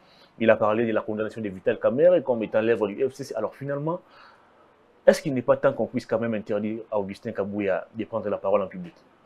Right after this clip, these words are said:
Parce qu'à ça, à chaque fois qu'il prend la parole en public, c'est, c'est, c'est, ça, ça, ça suscite toujours un tollé.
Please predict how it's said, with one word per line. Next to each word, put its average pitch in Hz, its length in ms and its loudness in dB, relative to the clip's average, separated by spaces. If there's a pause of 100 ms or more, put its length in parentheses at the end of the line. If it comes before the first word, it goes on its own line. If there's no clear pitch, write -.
(260)
Parce 127 160 6
qu'à 135 140 10
ça, - 160 6
à 123 60 8
chaque 170 160 10
fois 147 100 4
qu'il 123 140 -2
prend 131 100 8
la 117 100 10
parole 113 260 8
en 101 240 6
public, 123 300 -6
c'est, 95 140 -12
c'est, - 240 -16
c'est, - 240 -8
ça, - 260 -6
ça, 120 160 -4
ça - 140 -2
suscite 127 260 -8
toujours 123 260 2
un 117 80 6
tollé. 98 280 -2